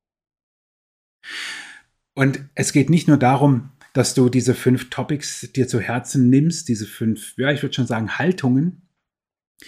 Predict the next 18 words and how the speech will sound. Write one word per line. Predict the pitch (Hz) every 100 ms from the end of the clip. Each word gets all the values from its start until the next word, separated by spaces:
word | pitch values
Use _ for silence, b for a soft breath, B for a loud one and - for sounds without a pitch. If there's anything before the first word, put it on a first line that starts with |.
| B B
wenn | 123 123
es | 131 -
um | - 131 127
deinen | 120 120
Umgang | 139 151 147 139
mit | 117 - - _ _ _
Mitchristen | - 120 143 - - - 170 - - 143
geht, | 135 170
sondern | - 127 131 - B B
nimm's | 147 196 - -
überhaupt, | - 147 131 - 180 - _ B B B B -
was | 127 -
deinen | 127 120 117 117
Umgang | 156 196 190 110 107 107 - _
mit | - 120 120 - - - -
heißen | - 170 - 135
Themen | - 127 117 104
betrifft. | - 95 - -